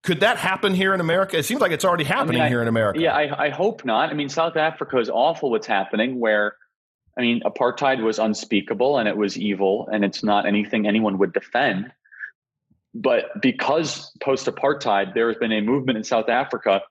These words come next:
Speaker 2: to be able to repatriate or to have reparations or have redistribution of land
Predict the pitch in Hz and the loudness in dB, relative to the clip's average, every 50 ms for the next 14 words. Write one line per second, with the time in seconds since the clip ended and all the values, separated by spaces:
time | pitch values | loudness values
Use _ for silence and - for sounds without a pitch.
0 | _ _ _ _ _ _ - 135 107 127 117 117 131 143 135 135 135 139 - - | _ _ _ _ _ _ -6 -4 -2 0 2 2 2 2 0 -2 -2 -4 -6 -2
1 | 131 113 110 110 110 - - _ _ _ _ _ - 107 120 127 123 - - - | 0 2 2 2 0 -2 -6 _ _ _ _ _ -4 0 2 2 2 0 0 2
2 | 131 165 170 - - 143 127 104 98 95 104 110 - - - 117 110 110 110 104 | 2 2 0 -2 -2 0 0 2 2 2 0 0 -4 -6 -4 0 2 2 0 0
3 | - - - 123 113 113 113 - 117 113 113 - 113 117 120 120 - 117 95 95 | -4 -6 -2 0 0 0 0 0 0 0 0 2 2 0 0 0 -2 -4 0 2
4 | 113 151 180 - - - 95 90 101 120 - - - - - 107 113 120 113 104 | 2 2 2 0 0 -2 -2 -4 -6 -8 -6 -8 -8 -6 -2 0 0 0 0 0
5 | - 110 107 107 107 107 101 - - _ _ _ - 123 131 135 131 123 - - | -2 0 2 2 0 -2 -4 -10 -20 _ _ _ -2 0 0 2 2 0 -2 -2
6 | - 131 110 92 - 120 185 208 - - - 98 92 101 117 117 _ _ _ _ | -2 -2 -2 0 0 0 0 0 0 0 -2 -2 -2 -2 -4 -6 _ _ _ _
7 | _ - 113 110 113 113 104 92 - - 117 107 107 110 127 151 175 180 170 | _ 0 2 4 4 2 2 -2 -6 -8 -4 -2 0 0 2 0 0 0 -2